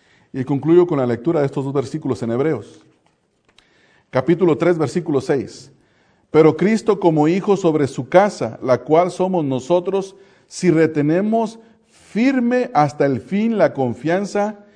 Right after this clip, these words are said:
y la gloria en la esperanza". Capítulo seis, versículo número once.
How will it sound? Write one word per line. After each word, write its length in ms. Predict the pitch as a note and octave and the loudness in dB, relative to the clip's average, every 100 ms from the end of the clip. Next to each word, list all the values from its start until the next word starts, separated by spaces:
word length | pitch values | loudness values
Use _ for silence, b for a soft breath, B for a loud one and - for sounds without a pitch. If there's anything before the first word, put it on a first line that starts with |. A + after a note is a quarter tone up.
| b | b
y 140 | D3 C#3 | -2 0
la 140 | A#2+ | 0
gloria 640 | A#2 C#3 D#3 D#3+ D3+ C#3+ - _ | 0 2 2 2 -2 -6 -18 _
en 140 | B2 A#2 | -4 -4
la 80 | |
esperanza". 640 | A2 - C3+ D#3 D#3+ - - _ _ _ _ _ _ - | -4 -4 0 0 0 -8 -20 _ _ _ _ _ _ -4
Capítulo 500 | B2+ E3 E3 E3+ C#3 | -2 0 0 2 2
seis, 260 | F3 F3 | 2 0
versículo 480 | C#3+ B2 F#3 D3+ D3 | 0 -4 -4 -4 -2
número 280 | C#3+ D3+ C3 | -2 -2 -2
once. 500 | B2 D#3+ E3 - G#2 | 0 0 -2 -8 -18